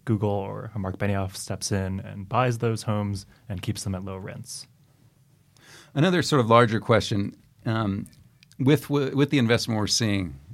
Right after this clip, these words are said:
Speaker 2: is it enough? Is it gonna make a dent in the housing crisis that everyone's aware of?
Speaker 1: It may make a dent. I mean, twenty thousand units is a lot, uh, but I think the need for the Bay Area is something like two hundred thousand over the next, uh, I think, five years or so.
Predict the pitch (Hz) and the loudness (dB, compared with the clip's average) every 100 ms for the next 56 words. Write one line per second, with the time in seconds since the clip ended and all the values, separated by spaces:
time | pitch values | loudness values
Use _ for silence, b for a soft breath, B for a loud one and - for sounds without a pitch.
0 | _ 120 110 120 110 107 110 117 - 101 | _ 2 4 4 2 0 0 0 -2 -6
1 | 95 101 98 98 95 92 - 107 101 - | -6 -4 -4 -6 -6 -8 -4 -2 -2 -6
2 | _ - 95 87 - - 90 98 92 95 | _ -6 -6 -6 -12 -8 -4 -2 -4 -6
3 | 90 - 92 101 92 92 90 98 95 95 | -6 -10 -10 -8 -6 -6 -6 -6 -4 -6
4 | 95 b b b b b b b b _ | -8 b b b b b b b b _
5 | _ b b b b b b b b - | _ b b b b b b b b 0
6 | 143 151 190 208 135 120 156 - - 110 | 6 6 6 4 4 6 6 2 -6 -6
7 | 107 - 120 120 117 117 113 117 123 110 | -4 -2 0 4 4 2 2 0 -4 -8
8 | 92 104 107 101 123 _ _ 120 101 92 | -12 -8 -4 -2 -4 _ _ -12 -10 -10
9 | 92 98 101 - - 117 117 - 107 104 | -10 -8 -8 -10 -10 -4 -4 -2 -2 0
10 | 120 120 113 - 107 101 107 107 110 110 | 0 -2 -6 -10 -10 -6 -6 -4 -2 -2
11 | 107 95 104 104 95 - 110 104 107 110 | -4 -6 -10 -10 -10 -8 -6 -4 -4 -2
12 | 107 107 107 107 101 - 95 98 98 95 | -2 -2 -4 -6 -8 -14 -14 -12 -12 -12
13 | - - - - - _ _ _ _ 101 | -16 -18 -20 -20 -20 _ _ _ _ -18
14 | 98 - 110 107 113 117 113 113 107 | -12 -2 -2 0 -2 -4 -2 0 0